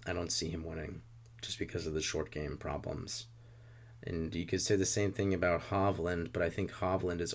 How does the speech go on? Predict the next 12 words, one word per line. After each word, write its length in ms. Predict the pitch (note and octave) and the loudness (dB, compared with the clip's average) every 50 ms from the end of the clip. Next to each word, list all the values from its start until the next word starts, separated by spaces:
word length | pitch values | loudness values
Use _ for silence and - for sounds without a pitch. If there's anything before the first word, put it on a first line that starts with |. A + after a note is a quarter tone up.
| - - | 0 0
overcome 440 | F#2+ F#2 F2+ E2+ - - - F2 | 2 2 2 0 -2 -2 -2 0
a 60 | E2+ D#2+ | 0 0
lot 240 | D#2+ E2 E2 F2 | 2 2 2 2
of 120 | F2 E2+ E2 | 2 2 2
those 280 | E2 D#2+ D#2+ - - | 2 2 2 0 -2
issues 460 | - F2 E2+ - - F2 D#2+ - - - | -2 -2 0 0 0 0 -2 -2 -2 -2
recently. 640 | D#2 - - - - - - D#2+ D#2+ - - - - - - - - - - - - - - - - - - | -2 -2 -2 -2 -2 -4 -4 -2 -2 -4 -6 -8 -10 -16 -20 -20 -20 -20 -20 -20 -20 -20 -20 -20 -18 -12 -8
Um, 520 | - - D#2 D2+ D2 - D2+ D2 - - - - - - - - - - - | -4 -4 -2 -2 -2 -2 -4 -4 -6 -8 -12 -16 -20 -20 -20 -20 -20 -8 -2
unlike 540 | - G2 F#2 F2+ E2+ E2+ E2 D#2+ E2 - - - | 0 0 2 2 2 2 2 2 0 -4 -6 -4
Morikawa, 760 | F#2 F#2 F2+ E2+ D#2 - - - E2 E2 E2 D#2+ D2+ D2+ D2+ D#2 | 0 0 2 0 0 -2 -2 0 2 2 4 4 4 2 2 2
where, 420 | D#2+ E2 D#2+ D#2 D#2 D2+ D#2 - - - - - - - - - - - - - - - - - - - | 4 4 4 4 2 2 -2 -4 -10 -16 -20 -20 -20 -20 -20 -20 -20 -20 -20 -20 -20 -20 -20 -12 -6 -2
uh, 420 | F#2 F2+ E2+ - - F2 F2 | 0 0 0 0 0 0 -2